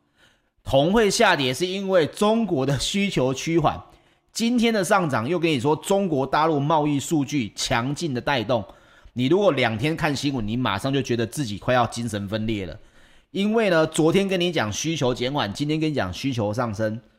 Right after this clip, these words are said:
所以为什么要我来帮大家稍微统整这个资讯，来讲一下所以然哦？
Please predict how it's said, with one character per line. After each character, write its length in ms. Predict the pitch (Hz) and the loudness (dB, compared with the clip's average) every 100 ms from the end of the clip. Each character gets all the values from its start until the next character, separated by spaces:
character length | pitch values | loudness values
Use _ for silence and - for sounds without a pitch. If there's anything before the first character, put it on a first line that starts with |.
| _ | _
所 220 | - 202 | -4 -2
以 60 | 190 | 0
为 180 | 208 202 | 0 0
什 120 | 117 | 0
么 60 | 113 | 0
要 260 | 147 131 - | 0 -2 -4
我 180 | 110 107 | -4 0
来 80 | 104 | 0
帮 180 | 131 139 | 0 -4
大 140 | 151 | -4
家 240 | 131 127 127 - - | -2 -2 -4 -12 -18
稍 300 | - - 175 | -8 2 4
微 160 | 147 123 | 4 0
统 240 | - 147 | -2 -2
整 120 | 127 104 | -2 -2
这 80 | |
个 80 | 127 | -4
资 220 | 107 135 | -4 -6
讯， 260 | 123 131 92 - - | -4 -6 -6 -12 -6
来 140 | 123 | -6
讲 280 | - 107 98 | -4 -6 -4
一 40 | |
下 160 | 104 127 | -4 -4
所 320 | - 110 107 | -4 -4 -4
以 100 | 123 | -4
然 180 | 87 80 | -6 -10
哦？ 120 | 85 | -14